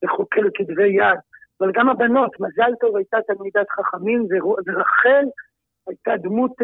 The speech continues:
פעילה מאוד בהודו, אה, יושב ראש הסוכנות היהודית בהודו, משהו כזה,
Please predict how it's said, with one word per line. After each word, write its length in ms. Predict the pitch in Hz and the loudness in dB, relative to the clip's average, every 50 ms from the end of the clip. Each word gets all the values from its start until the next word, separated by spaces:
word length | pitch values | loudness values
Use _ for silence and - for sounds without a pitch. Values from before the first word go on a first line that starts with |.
| - _ | -6 _
פעילה 440 | - 247 - 240 214 220 226 247 285 | -6 -6 -4 0 0 2 4 4 4
מאוד 380 | 294 285 262 233 226 226 202 196 | 4 2 2 2 0 0 0 2
בהודו, 600 | 226 214 196 202 208 208 208 202 208 208 208 214 | 2 4 4 4 4 2 2 0 0 2 2 2
אה, 40 | 202 196 - 185 185 185 185 | 2 2 0 -2 -6 -2 -2
יושב 340 | 180 - - - 196 175 175 | -2 -2 -2 -4 -6 -4 -2
ראש 260 | 185 214 208 - 226 | 0 0 0 2 0
הסוכנות 560 | 208 196 - - 202 - - 190 202 220 - - | -2 -2 -2 -6 -12 -10 -6 -4 -4 -4 -2 0
היהודית 460 | 214 202 196 190 185 180 170 196 185 - | 0 2 2 2 2 0 -2 -4 -6 -4
בהודו, 360 | 175 175 180 190 180 196 190 185 | -4 -2 0 0 2 0 0 0
משהו 300 | 180 180 - - - 180 | -2 -4 -4 -4 -4 -4
כזה, 360 | - 185 175 - 180 185 185 | -4 -6 -4 0 0 2 2